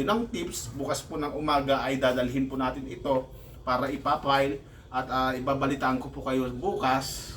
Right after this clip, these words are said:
kung, ah, gaano kahaba pa rin yung pila doon sa B I R. Importante po kasi, guys, na bago po tayo pumunta doon ay,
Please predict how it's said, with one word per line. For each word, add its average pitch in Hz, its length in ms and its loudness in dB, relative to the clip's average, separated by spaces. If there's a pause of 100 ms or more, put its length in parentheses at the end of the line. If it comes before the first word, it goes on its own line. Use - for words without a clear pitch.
(120)
kung, 131 160 2
ah, 123 400 2 (400)
gaano 139 320 6
kahaba 131 720 2
pa 127 160 0
rin 131 240 2
yung 123 160 0
pila 131 320 -2
doon 120 160 -4
sa 120 160 -4
B 127 160 -4
I 135 240 -2
R. 113 240 -2
Importante 135 800 -4
po - 80 -8
kasi, 139 240 -2
guys, 127 320 2
na 127 160 -4
bago 131 320 0
po - 160 -12
tayo 127 240 0
pumunta 131 480 0
doon 131 240 2 (560)
ay, 156 400 2